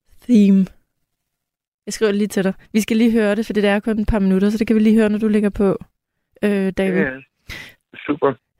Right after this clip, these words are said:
Speaker 1: Øh, så vi lige kan blive ført tilbage til, til firserne.
Speaker 2: Ja, ja.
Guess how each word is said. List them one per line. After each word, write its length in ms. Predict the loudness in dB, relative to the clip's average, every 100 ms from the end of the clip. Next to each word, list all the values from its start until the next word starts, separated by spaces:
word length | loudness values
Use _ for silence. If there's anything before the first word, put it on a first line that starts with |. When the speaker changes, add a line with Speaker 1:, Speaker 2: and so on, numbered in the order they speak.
| _ _
Speaker 1:
Øh, 160 | -4 -4
så 280 | -6 -6 -4
vi 80 |
lige 180 | 0 0
kan 140 | -2 -2
blive 360 | 2 2 2
ført 240 | -2 -6 -6
tilbage 400 | -6 -4 -2 -4
til, 360 | -4 -2 -2
til 180 | -4 -6
firserne. 640 | -2 -2 -2 -2 0 0 -2 -12 -20 -20 _ _ _ -4
Speaker 2:
Ja, 200 | 0 0
ja. 260 | -2 -4